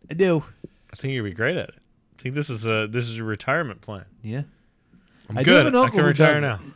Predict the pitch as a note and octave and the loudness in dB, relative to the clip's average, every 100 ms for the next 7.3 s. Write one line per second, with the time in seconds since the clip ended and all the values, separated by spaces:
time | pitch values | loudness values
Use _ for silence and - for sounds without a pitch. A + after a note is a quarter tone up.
0 | - D#3+ G3 F#3+ G3 D#3+ C3 D3+ C#3+ C#3+ | -4 -2 -2 -2 0 0 0 0 2 0
1 | C3+ C#3 C3 B2+ B2 B2+ C3 D#3+ - F3 | 0 -2 -2 -2 -2 -4 -4 -2 -2 0
2 | E3+ D3+ E3 D#3+ D#3+ D3 D3+ D#3 D3+ - | 0 -2 -4 -2 -2 -2 -2 -2 -4 -8
3 | _ _ _ _ _ C#3 C#3 - D#3+ D#3 | _ _ _ _ _ -4 -4 -2 -4 -4
4 | C#3 C#3+ C#3+ C3+ C#3 C3 A#2 A#2+ A#2+ A#2 | -4 -4 -4 -4 -4 -6 -6 -6 -6 -10
5 | G2+ - A#2 A#2+ A2 - A2+ - - _ | -12 -12 -8 -8 -8 -12 -12 -14 -20 _
6 | _ G#2 G2+ F#2 _ _ _ _ _ _ | _ -12 -12 -12 _ _ _ _ _ _
7 | _ C3 | _ -16